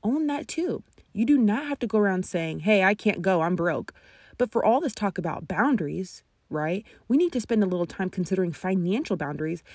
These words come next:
that we personally break all the time. If you're not able to attend an event, let's say, because it would stretch you beyond what you're comfortable with, try saying something like, "Ah, that sounds fun, but I'm not gonna be able to,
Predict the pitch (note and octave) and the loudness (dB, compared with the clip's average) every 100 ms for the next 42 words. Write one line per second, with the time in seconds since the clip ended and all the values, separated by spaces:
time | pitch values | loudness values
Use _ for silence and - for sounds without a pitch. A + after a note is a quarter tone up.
0 | - F3+ F#3 G#3 - - D4 - G#3 E3 | -4 -2 2 2 0 -4 -4 0 0 0
1 | D3 G3 A#2 - _ - A3+ C4 A#3 C4 | 0 -2 -2 -6 _ -10 -6 -6 -4 -6
2 | C4 - - _ _ _ - - G3+ F#3+ | -8 -10 -18 _ _ _ -14 0 0 2
3 | C4 C#4+ A#3 A3+ - G3 F#3 F3 E3+ D#3+ | 2 2 2 0 4 2 2 -2 -4 -4
4 | F#3 F3+ D#3+ C#3+ D#3+ - E3 - C#3 C#3+ | -2 -2 -2 -2 -4 -6 -10 -8 -8 -8
5 | - F3 E3+ E3+ - F#3+ - F3 F3 E3+ | -4 -2 -2 -2 0 0 0 -4 -2 0
6 | G3 A3 G#3+ G#3+ - F#3 D#3 D3+ D3 D3+ | 0 0 0 -2 -2 -6 -4 -4 -4 -6
7 | - - - C#4 D#4+ D#4+ C#4 B3+ G#3+ F#3+ | -12 -20 -6 -2 0 0 -2 -2 -2 -4
8 | F3+ - G3+ G#3+ - - G3+ G#3+ C#4+ B3+ | -4 -10 -8 -8 -8 -10 -12 -6 -4 -4
9 | - C4 A#3 G#3+ A3 A3 A3 G3+ F3+ F3 | -6 -6 -4 0 0 0 0 -2 0 -2
10 | E3 - D#3 D3+ | -4 -4 -4 -6